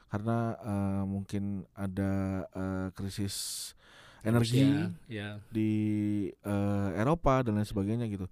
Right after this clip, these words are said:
Speaker 1: Nah, kita bicara soal kemudian, eh, kenaikan tarif tiket pesawat sebesar lima belas persen yang kemudian disetujui oleh pemerintah gitu, Pak. Apakah menurut Bapak,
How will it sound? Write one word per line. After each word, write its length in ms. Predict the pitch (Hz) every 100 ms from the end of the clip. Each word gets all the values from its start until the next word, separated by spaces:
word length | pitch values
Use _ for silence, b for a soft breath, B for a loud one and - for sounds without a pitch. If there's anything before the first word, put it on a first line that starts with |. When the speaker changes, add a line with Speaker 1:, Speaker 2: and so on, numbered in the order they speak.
| b b
Speaker 1:
Nah, 160 | - - B B
kita 180 | - 170
bicara 300 | 202 185 202
soal 480 | 214 185 170 202 214
kemudian, 640 | - 165 160 160 208 240 240 -
eh, 440 | 165 156 156 151 151
kenaikan 520 | 151 143 143 - 143 143 139 143 143 143
tarif 320 | 139 135 135 -
tiket 220 | 135 135
pesawat 340 | 139 131 143
sebesar 300 | 165 120 123
lima 180 | 120 117
belas 160 | 110 107
persen 380 | - - 143 143
yang 140 | 107
kemudian 420 | 101 104 117 135 - b b b b -
disetujui 880 | 110 107 107 104 101 - 113 175
oleh 160 | 123 101
pemerintah 420 | 104 101 110 120
gitu, 160 | 101 101
Pak. 140 | 90 76
Apakah 340 | 113 156 190
menurut 280 | 170 147 143
Bapak, 300 | 135 180 185